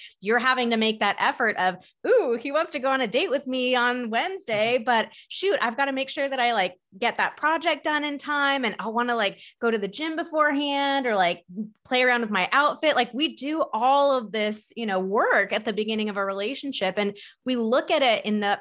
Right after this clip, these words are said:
Speaker 1: that period as being really exciting. Like, who doesn't remember getting ready for a date and spending, like, hours, you know? <laughs> And, like,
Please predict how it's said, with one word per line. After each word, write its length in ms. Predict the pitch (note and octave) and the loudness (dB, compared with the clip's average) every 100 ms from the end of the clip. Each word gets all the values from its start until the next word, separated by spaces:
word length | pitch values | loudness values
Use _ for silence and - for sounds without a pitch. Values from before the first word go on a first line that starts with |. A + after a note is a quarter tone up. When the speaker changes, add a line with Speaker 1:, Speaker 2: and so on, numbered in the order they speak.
| F#3+ | 0
Speaker 1:
that 200 | G3+ - | -2 -2
period 380 | - D4+ D4 F#3+ | -10 -6 -2 -2
as 140 | F#3+ | -4
being 320 | A#3 A#3+ D4 | -4 -2 0
really 260 | A3+ G3+ G#3+ | -2 0 0
exciting. 800 | A3 - - B3+ F#4+ E3 G#3 C3+ | -2 -6 -2 -2 -2 -4 -6 -2
Like, 160 | G#3 G#3 | -2 0
who 120 | E4 | 0
doesn't 360 | E4+ C4+ C#4 A#3 | 2 2 0 -2
remember 420 | G#3+ G#3 G#3+ F3+ | 0 0 2 0
getting 300 | F3+ F3 F#3+ | 0 -2 0
ready 220 | F3+ F3+ | -2 -2
for 180 | E3+ E3+ | -4 -4
a 80 | E3+ | -4
date 240 | F3 F#3 | -2 -2
and 180 | - F3+ | 0 -2
spending, 300 | - G3 F#3 | -2 -2 0
like, 220 | D#3+ E3 _ - F3 | -4 -6 _ -4 2
hours, 720 | F#3+ F#3+ F#3 E3 A2 G3 G#3+ | 4 4 2 2 2 0 2
you 120 | A#3 | 2
know? 160 | A3 A3 | 2 2
<laughs> 40 | |
And, 180 | D#4+ G4 | 2 2
like, 220 | C4+ A#3+ | 0 -2